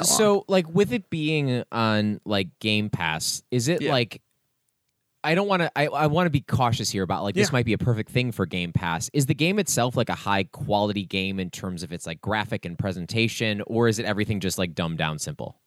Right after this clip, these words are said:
Speaker 1: Yeah, no, I, I mean, it is, it is a good-looking game. The environments are really nice. Uh, the,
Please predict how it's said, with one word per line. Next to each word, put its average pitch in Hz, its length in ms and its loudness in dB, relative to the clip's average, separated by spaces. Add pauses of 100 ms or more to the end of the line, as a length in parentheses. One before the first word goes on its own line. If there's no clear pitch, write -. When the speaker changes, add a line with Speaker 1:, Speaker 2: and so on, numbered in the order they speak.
(180)
Speaker 1:
Yeah, 277 260 2
no, 254 140 2
I, 202 160 2
I 214 40 4
mean, 214 160 2
it 208 120 2
is, 214 320 0
it 180 140 4
is 185 420 0 (120)
a 185 120 2
good-looking 175 500 2
game. 165 320 2
The 156 120 0
environments 156 460 2
are 170 60 0
really 165 200 2
nice. 160 460 0
Uh, 135 320 4
the, 135 460 0